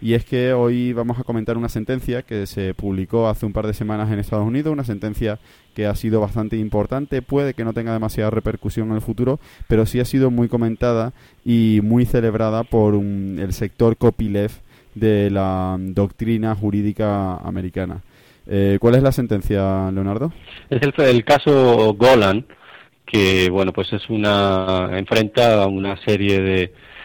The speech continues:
Speaker 2: de copylefts, de archivistas, de músicos, de,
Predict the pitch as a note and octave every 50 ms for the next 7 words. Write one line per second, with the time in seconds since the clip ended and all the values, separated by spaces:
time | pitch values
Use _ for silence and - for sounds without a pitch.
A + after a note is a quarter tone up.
0 | - _ _ _ - - G2+ G2+ F#2 F#2+ F2+ F2+ F2+ F2 E2+ E2+ E2+ E2+ F2+ -
1 | - G2 - F#2+ F#2 A2 A#2+ - - - - _ _ - - - - _ - E3
2 | C3 G#2+ F#2+ G2 F#2+ F#2 F#2 F#2 - - F#2+ G2 A2+ A2 - - - A2+ A2+ A2+
3 | G#2+ G#2 G2+ G2 F#2+ F#2 F#2 G#2 A#2 C3 - A2 - - A2 G#2+ A2 A2 G#2+ G#2
4 | G2+ G2 F#2+ F#2+